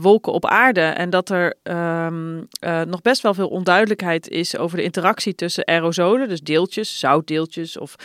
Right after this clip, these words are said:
deeltjes die bij een vulkaanuitbarsting, eh, eh, vrijkomen.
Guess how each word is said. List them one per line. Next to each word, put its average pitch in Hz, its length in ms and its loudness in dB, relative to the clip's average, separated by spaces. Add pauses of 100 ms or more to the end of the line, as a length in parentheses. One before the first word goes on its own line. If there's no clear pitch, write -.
(220)
deeltjes - 280 -4
die - 100 -8
bij 139 100 0
een 143 60 -2
vulkaanuitbarsting, 175 840 -4
eh, 170 140 -4
eh, 175 280 -4
vrijkomen. 175 600 0